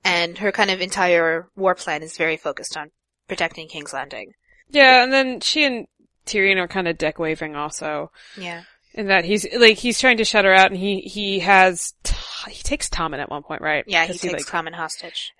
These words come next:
Speaker 2: he sends, uh, Marcella off to Dorne, so then she tries to get one up on him, and she, like, figures out, well, she thinks she found the, uh, sex worker he was sleeping with, but she found the wrong one. And Tyrion's just like, "Well, that sucks for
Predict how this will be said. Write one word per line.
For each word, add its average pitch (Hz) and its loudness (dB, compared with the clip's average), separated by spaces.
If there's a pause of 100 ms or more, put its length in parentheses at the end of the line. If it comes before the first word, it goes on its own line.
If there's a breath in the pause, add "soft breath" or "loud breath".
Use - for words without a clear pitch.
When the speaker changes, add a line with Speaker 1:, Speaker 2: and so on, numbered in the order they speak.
(140)
Speaker 2:
he 233 0
sends, 214 2
uh, 190 6
Marcella 190 2
off 185 4
to 202 -6
Dorne, 220 4
so 214 -8
then 196 0
she 208 -2
tries 190 0
to - -8
get 190 -2
one 170 -2
up 160 -6
on 156 -6
him, 311 0
and 196 -2
she, 180 -2
like, 147 -4 (320)
figures 170 -4
out, 147 0 (480)
well, - 2 (400 loud breath)
she - 0
thinks 233 4
she 208 -2
found 175 4
the, 170 0
uh, 156 2
sex - -2
worker 175 -4
he 170 -6
was 165 -6
sleeping 156 -6
with, - -8
but - -6
she - -8
found - -8
the 208 -8
wrong 180 -6
one. 190 -6 (480 soft breath)
And 175 -8
Tyrion's 202 2
just 202 -2
like, 196 0
"Well, 208 2
that 180 -2
sucks 175 -4
for 170 -8